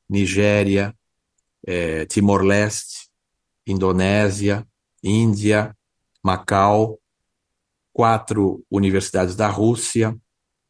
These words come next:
eh, Estônia, França, uma da Catalunha e uma da Galiza,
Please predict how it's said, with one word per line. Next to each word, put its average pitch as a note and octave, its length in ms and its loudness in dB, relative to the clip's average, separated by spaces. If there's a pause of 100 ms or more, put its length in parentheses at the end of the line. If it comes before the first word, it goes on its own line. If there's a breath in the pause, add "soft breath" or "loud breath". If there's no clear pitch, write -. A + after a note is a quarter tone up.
(460)
eh, E2+ 680 -4 (760)
Estônia, G#2+ 880 2 (220)
França, A#2 840 -2 (680)
uma G#2 200 2
da F#2 140 0
Catalunha F#2+ 840 0
e F#2 120 -2
uma F2+ 160 -4
da E2+ 120 -6
Galiza, A2 800 0